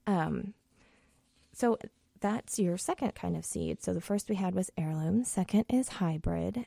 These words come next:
which is also known as a F one if you're looking in seed catalogs or different things, and you'll see some of these terms.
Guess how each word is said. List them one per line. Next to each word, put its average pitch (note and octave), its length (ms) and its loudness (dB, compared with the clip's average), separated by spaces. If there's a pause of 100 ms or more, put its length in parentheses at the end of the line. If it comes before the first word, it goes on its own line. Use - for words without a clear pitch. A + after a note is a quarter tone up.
(160)
which G3 140 -2
is F3+ 100 2
also F3+ 280 2
known D#3+ 280 2
as E3+ 140 0
a - 160 0
F F3 180 0
one E3+ 400 6
if - 100 -6
you're F3+ 100 8
looking E3 240 2
in E3 120 4
seed F3+ 300 0
catalogs D#3+ 640 -2
or F3 40 4
different - 380 -2
things, D3+ 320 0
and F3 100 6
you'll E3 120 4
see F3 160 -2
some E3 200 0
of E3 80 2
these D#3 220 -4
terms. F3 560 0